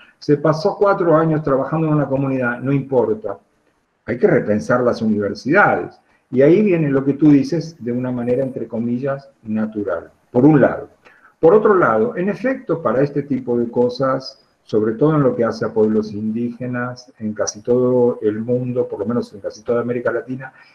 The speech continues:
ya existen ciertos protocolos. Los protocolos igual se pueden violar,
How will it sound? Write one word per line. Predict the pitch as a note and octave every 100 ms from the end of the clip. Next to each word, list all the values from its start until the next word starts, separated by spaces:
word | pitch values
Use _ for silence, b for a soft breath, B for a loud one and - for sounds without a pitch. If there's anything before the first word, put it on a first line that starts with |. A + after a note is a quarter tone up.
| b -
ya | A#2 D3
existen | D3 - G#3 D#3+ - A#2+ A2
ciertos | - B2+ B2+ G#2+ -
protocolos. | B2 - A2+ - A2 G2+ G2+ - _ -
Los | A#2+
protocolos | A#2+ A#2+ A#2 D#3 B2
igual | A#2 C3
se | A#2 A2
pueden | A2 A2+
violar, | A2+ C#3 F3 -